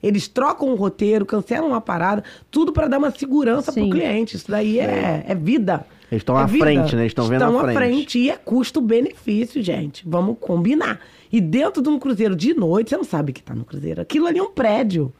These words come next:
Speaker 3: Ah, é.
Speaker 1: São vinte andares.
Speaker 2: Aham.
Speaker 1: É um shopping. Pensa num shopping.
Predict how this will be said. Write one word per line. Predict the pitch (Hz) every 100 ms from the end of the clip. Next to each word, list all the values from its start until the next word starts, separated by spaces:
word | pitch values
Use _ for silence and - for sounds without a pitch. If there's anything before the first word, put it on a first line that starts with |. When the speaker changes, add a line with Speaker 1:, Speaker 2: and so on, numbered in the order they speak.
| _
Speaker 3:
Ah, | 78 92 92
é. |
Speaker 1:
São | 294
vinte | 247 285 302
andares. | 262 165 202 226 160 -
Speaker 2:
Aham. | 233 220 208 202 -
Speaker 1:
É | -
um | 269
shopping. | - 180 170 151 143 _ _ _ _ _ _ _ _
Pensa | 240 294 277
num | 254
shopping. | - - - 160